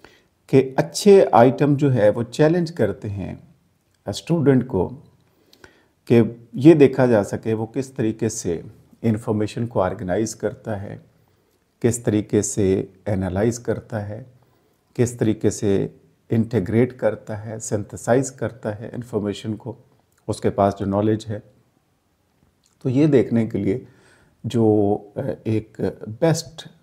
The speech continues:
अ, मेथड समझा जाता है, सवाल का अंदाज समझा जाता है, उसे ऐसे टाइप क्वेश्चन कहते हैं, ऐसे आइटम कहते हैं। और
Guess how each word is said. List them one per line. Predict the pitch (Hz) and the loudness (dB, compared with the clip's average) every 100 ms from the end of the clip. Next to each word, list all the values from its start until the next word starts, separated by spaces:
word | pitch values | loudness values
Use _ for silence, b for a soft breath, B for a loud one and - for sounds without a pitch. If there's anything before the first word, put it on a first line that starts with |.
| _ _ | _ _
अ, | 104 | -4
मेथड | 98 110 113 120 | -2 -2 0 -4
समझा | - 110 110 107 | -4 -4 -2 -4
जाता | 95 85 - | -4 -6 -10
है, | 92 - - _ _ _ _ _ _ | -14 -14 -20 _ _ _ _ _ _
सवाल | - 104 110 104 | -4 2 4 2
का | - 113 | -2 -4
अंदाज | 98 101 107 110 | -4 -2 0 0
समझा | - 107 98 95 | -2 -10 -10 -8
जाता | 90 82 - 123 | -10 -10 -14 -20
है, | 135 _ _ _ _ _ | -20 _ _ _ _ _
उसे | - 113 127 104 131 - _ _ | -6 -2 2 2 0 -10 _ _
ऐसे | 117 117 139 | 0 0 -2
टाइप | 101 95 85 - | -2 0 -2 -2
क्वेश्चन | 87 - 90 87 | -8 -6 -10 -10
कहते | 80 76 - | -10 -12 -14
हैं, | - - | -12 -6
ऐसे | 120 - 110 | -4 2 4
आइटम | 90 - 92 | 4 0 -10
कहते | 82 80 - | -12 -16 -18
हैं। | - _ b b b b b b b b b b _ _ - | -20 _ b b b b b b b b b b _ _ 6
और | 120 135 | 10 10